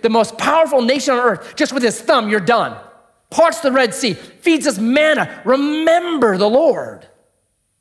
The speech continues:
Satan's most powerful weapon is an eraser,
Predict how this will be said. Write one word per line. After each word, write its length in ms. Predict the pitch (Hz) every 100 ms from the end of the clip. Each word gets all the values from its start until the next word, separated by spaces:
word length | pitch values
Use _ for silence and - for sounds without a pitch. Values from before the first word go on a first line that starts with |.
| _ _ _ _ -
Satan's 560 | - 220 277 262 208 - -
most 320 | 151 143 -
powerful 520 | - 190 220 214 214
weapon 480 | 151 143 120 107 104 - _ -
is 160 | 170 147
an 80 |
eraser, 580 | 131 123 139 131 - 92